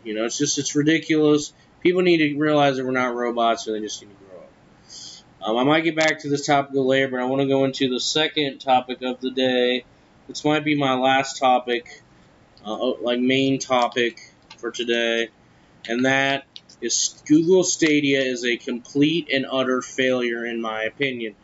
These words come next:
Now, a lot of people, including a good friend of mine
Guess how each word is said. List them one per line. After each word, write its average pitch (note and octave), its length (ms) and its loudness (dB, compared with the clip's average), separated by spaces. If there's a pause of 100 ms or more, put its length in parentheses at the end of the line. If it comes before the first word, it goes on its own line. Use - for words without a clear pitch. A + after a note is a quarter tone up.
(380)
Now, C3 200 2
a - 20 2
lot E3 160 4
of F#3 100 -2
people, E3 280 -2
including D3+ 360 0
a C#3 40 0
good D3 140 2
friend D3 260 0
of C#3+ 80 0
mine C3+ 500 2